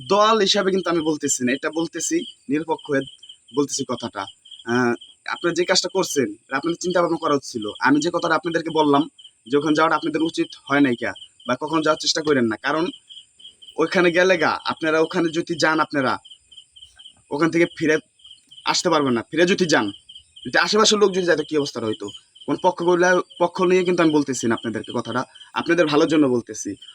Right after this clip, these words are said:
অতএব যাই করেন আপনারা, আপনাদের নিজ নিজ জায়গায় থেকে করেন, ভালো হবে আপনাদের জন্য।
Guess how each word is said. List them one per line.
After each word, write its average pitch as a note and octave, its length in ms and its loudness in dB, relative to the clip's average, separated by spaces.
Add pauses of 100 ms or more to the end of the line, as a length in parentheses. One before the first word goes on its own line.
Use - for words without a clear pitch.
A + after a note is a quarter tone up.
অতএব D#3+ 260 -2
যাই G3+ 240 2
করেন G3+ 300 2
আপনারা, F3 320 2 (300)
আপনাদের E3 420 0
নিজ E3+ 200 2 (100)
নিজ E3+ 120 0
জায়গায় D#3+ 280 0
থেকে B2+ 220 -2
করেন, F#2 260 -8 (640)
ভালো D#3+ 140 4
হবে D3 200 2
আপনাদের B2 300 -2
জন্য। F#2 340 -6